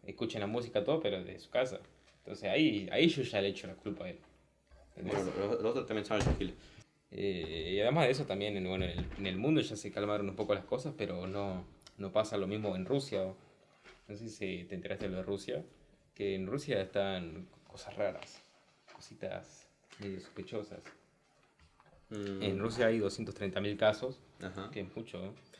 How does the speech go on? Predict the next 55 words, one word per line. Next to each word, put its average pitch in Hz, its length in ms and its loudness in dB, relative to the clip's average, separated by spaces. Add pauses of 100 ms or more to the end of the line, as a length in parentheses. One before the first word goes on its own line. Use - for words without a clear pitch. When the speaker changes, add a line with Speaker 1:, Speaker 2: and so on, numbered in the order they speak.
(140)
Speaker 2:
Ah, 196 300 6
pero 180 160 4
Speaker 1:
Tiene 113 240 2
Speaker 2:
vos, 185 220 2
vos 208 120 2
lo 269 60 2
dijiste 226 360 0
la 113 80 6
vez 107 140 4
pasada, 104 380 -8
¿no? 135 220 -10 (280)
¿O 240 120 -8
no? 214 280 2
Speaker 1:
No, 190 60 4
la - 100 4
Speaker 2:
Lo 123 100 10
Speaker 1:
vez 117 120 12
Speaker 2:
de 113 60 10
Speaker 1:
pasada 117 160 6
Speaker 2:
que 120 60 6
estaban 131 460 4
ocultando 117 460 0
datos, 135 200 4
¿o 127 40 0
vos 117 140 0
lo - 20 4
dijiste 110 280 2
a - 20 2
mí 107 100 0
nomás? 101 200 -4 (140)
Speaker 1:
No, 117 100 0
a 101 60 8
vos 110 120 6
te 123 60 6
Speaker 2:
Digo 120 140 10
Speaker 1:
lo 95 140 6
dije. 98 140 -2
A 101 80 6
vos 117 100 6
te 117 60 -2
lo 131 60 4
dije, 127 120 4
pero 127 160 2
Speaker 2:
Ah, 104 220 4
Speaker 1:
me 101 180 0
Speaker 2:
claro. 101 160 2
Speaker 1:
colgué 101 240 2
y 107 40 0
no, 101 80 0
<laughs> 107 160 -2
nunca 117 180 6
lo 101 100 2
dije. 101 180 0
Speaker 2:
<laughs> - 20 2
Sí. - 420 4